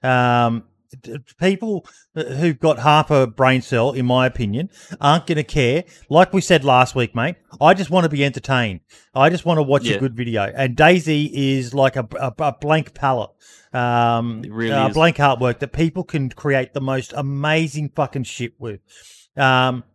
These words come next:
Speaker 1: don't let other people's, um, prejudices influence your decision, mate.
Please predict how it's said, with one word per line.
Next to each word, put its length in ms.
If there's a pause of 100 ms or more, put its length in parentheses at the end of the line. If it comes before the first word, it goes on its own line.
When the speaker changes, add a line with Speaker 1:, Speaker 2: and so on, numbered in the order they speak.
(460)
Speaker 1:
don't 340
let 380
other 240
people's, 720
um, 260
prejudices 760
influence 480
your 160
decision, 420
mate. 220